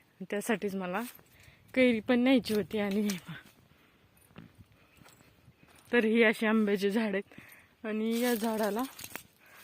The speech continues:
एक मोठी कैरी घेऊन जाणार आहे मी. अजून काय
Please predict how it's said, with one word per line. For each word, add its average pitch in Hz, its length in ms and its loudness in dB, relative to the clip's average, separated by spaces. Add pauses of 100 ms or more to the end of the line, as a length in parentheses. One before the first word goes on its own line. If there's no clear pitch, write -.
(560)
एक 220 100 -6 (100)
मोठी 254 360 4
कैरी 240 380 4
घेऊन 208 320 6
जाणार 208 280 4
आहे 180 160 -2
मी. 208 100 -4 (2250)
अजून 214 220 4
काय 220 120 6